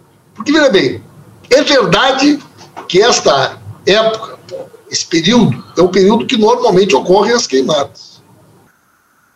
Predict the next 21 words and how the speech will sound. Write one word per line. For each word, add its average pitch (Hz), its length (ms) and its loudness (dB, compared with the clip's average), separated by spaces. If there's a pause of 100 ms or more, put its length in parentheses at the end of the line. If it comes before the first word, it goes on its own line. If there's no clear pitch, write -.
(100)
Né? 190 180 -8 (1300)
Que 294 140 0
durante 349 420 0
os 202 100 -4
períodos 190 280 4
do 196 100 4
nosso 190 320 0
governo 220 400 2
tinham - 160 0
sido 269 220 -2
praticamente 208 800 2
reduzidas 180 760 0
a, - 480 0 (920)
a 127 100 0
níveis, 196 720 0 (960)
eh, - 380 -18 (640)
muito 254 360 0
pequenos. - 800 -6 (1800)
É 247 140 0
evidente 247 640 0
que, 113 340 -4